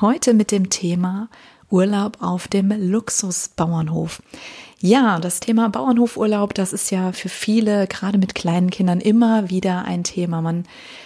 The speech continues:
ähm, weiß genau, die Kinder würden sich wahnsinnig freuen, wenn sie so wirklich zwischen den Tieren umherlaufen können, wenn sie vielleicht auch bei der Stallarbeit helfen können. Und gleichzeitig hat man ja oft Bedenken, hm, ist das wirklich was, wo wir uns entspannen können, also wir als Eltern?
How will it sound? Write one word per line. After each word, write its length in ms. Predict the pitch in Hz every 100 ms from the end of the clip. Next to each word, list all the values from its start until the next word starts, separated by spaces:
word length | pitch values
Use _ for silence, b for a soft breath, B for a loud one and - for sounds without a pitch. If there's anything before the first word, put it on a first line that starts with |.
| B -
ähm, 240 | 180 180 -
weiß 460 | 240 220 254 247
genau, 260 | - 208 208
die 120 | 220
Kinder 260 | - 208 196
würden 180 | 202 202
sich 240 | 196 196
wahnsinnig 560 | 202 277 277 240 233 -
freuen, 460 | - 175 185 196
wenn 180 | 180 180
sie 300 | 185 180 185 B B
so 220 | - 185 185
wirklich 320 | 208 202 -
zwischen 320 | 208 240 220
den 160 | 208 190
Tieren 260 | - 208
umherlaufen 460 | 196 170 185 196 -
können, 160 | 190
wenn 140 | 180 180
sie 80 | 190
vielleicht 280 | - 185
auch 60 | 185
bei 120 | 175
der 120 | 170
Stallarbeit 580 | 165 190 208 190 190 -
helfen 280 | 180 180 185
können. 380 | - 180 185 185 B B B B B -
Und 180 | 190
gleichzeitig 800 | 202 202 247 254 - 202 202 -
hat 200 | 202 -
man 140 | 196 190
ja 140 | 185
oft 360 | 196 - - -
Bedenken, 680 | - 175 196 190 190 190
hm, 220 | 180 202 196 B B B B B
ist 200 | 175 -
das 140 | 170
wirklich 300 | 180 180 190
was, 240 | 180 175 -
wo 220 | 180 170
wir 260 | 180 220 254
uns 200 | 226 -
entspannen 480 | 220 - 208 214
können, 200 | 220 208
also 240 | 202 170 165
wir 180 | 185 175
als 180 | 165
Eltern? 540 | - 160 175 - 220